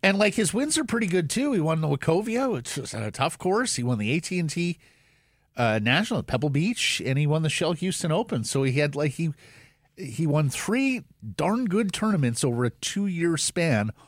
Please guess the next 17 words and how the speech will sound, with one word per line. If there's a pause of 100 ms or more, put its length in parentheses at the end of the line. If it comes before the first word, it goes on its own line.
(340)
on
top
of, (560)
uh,
having
that
international
success (560)
at
the
Ryder
Cup
and (460)
then
just
disappeared. (140)
Anyways,